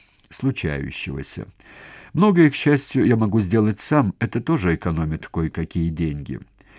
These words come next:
Большую часть денег я трачу на книги. В принципе, мне нечего делать, кроме как читать и ходить на прогулки. Читаю я романы, в основном развлекательные, детективы и тому подобное,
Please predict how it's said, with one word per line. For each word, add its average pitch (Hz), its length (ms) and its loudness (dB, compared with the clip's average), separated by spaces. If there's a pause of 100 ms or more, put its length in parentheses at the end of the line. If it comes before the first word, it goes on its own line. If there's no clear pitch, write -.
(340)
Большую 185 400 4
часть 160 320 2
денег 139 400 4
я 135 140 2
трачу 113 420 -2
на 107 160 0
книги. 80 460 -2
В 69 240 -12
принципе, 143 640 2 (640)
мне 120 380 -2
нечего 120 420 -2
делать, 120 440 0
кроме 82 360 -2
как 85 200 -6
читать 147 460 -4
и 101 120 0
ходить 90 480 -4
на 98 140 -2
прогулки. 71 680 -8 (640)
Читаю 175 360 6
я 107 140 6
романы, 127 460 4
в 104 60 0
основном 113 640 -2
развлекательные, 82 1200 -2 (280)
детективы 143 760 -2 (260)
и - 80 -2
тому 110 260 -2
подобное, 73 720 -4